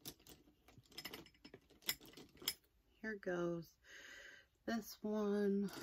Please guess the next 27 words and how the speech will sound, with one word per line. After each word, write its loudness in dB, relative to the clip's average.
And 2
then 2
this 6
cup 4
is 4
full 4
of -2
brushes, 2
so 0
I'm 0
having 6
a 4
little 2
bit 4
of 2
trouble. 0
Um, 4
just -2
trying 4
to 6
grab 4
a 2
few 2
that 6
might 6
help 4
me 2